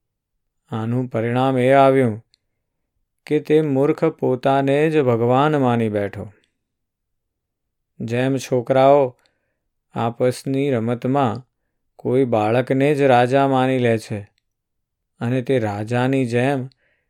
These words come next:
તેની સાથે વ્યવહાર કરવા લાગે છે, તે જ પ્રમાણે મંદ બુદ્ધિના અજ્ઞાની પૌંડ્રકે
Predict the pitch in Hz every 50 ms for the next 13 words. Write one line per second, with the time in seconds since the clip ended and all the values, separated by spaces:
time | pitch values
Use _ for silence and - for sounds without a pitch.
0 | _ _ _ _ _ _ - - 110 117 123 131 143 139 127 - 123 113 117 120
1 | 135 135 120 113 110 110 107 113 113 120 147 165 175 165 165 151 143 135 135 131
2 | 123 120 113 113 110 107 107 101 - - 113 - _ _ _ _ _ _ _ _
3 | _ _ _ _ _ _ _ _ _ _ _ _ _ _ _ _ - 113 113 120
4 | 123 120 123 123 123 110 110 110 117 127 143 156 147 127 110 - _ _ _ _
5 | _ _ _ _ _ _ _ - 98 101 104 110 120 131 135 131 131 117 117 113
6 | 107 110 110 110 120 127 135 139 135 120 113 120 _ _ _ _ _ _ _ _
7 | _ - - 110 107 110 110 110 117 123 127 131 131 135 127 - 117 113 117 120
8 | 127 120 139 147 135 143 143 120 107 104 113 _